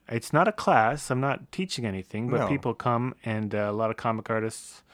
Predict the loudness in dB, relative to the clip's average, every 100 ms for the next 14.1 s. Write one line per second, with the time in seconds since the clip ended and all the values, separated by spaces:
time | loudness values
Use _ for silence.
0 | -20 -20 -20 -20 -8 -4 -4 -6 -2 -2
1 | -2 -4 -2 -2 -2 0 2 0 -2 -6
2 | -2 0 0 -2 -8 _ _ _ -10 -6
3 | -4 -2 -4 -6 -4 -2 -2 -6 -12 -16
4 | -10 -8 -6 -4 -6 -6 -6 -6 -8 -12
5 | _ _ -6 -2 -2 -4 -6 -6 -4 -2
6 | -2 -4 -6 -8 -8 -10 -8 -8 -8 -8
7 | -10 -12 -14 -12 -12 -10 -10 -12 -16 _
8 | _ _ _ _ _ -16 -10 -6 -4 -4
9 | -8 -10 _ -20 -20 -20 -20 _ -4 -2
10 | -2 -2 -2 -2 -2 -4 -8 -18 _ _
11 | _ -10 -8 -8 -12 _ -6 -2 0 0
12 | -2 -2 -2 -4 -4 -4 -4 -4 -8 -20
13 | _ _ _ -12 -10 -10 -10 -6 -4 -4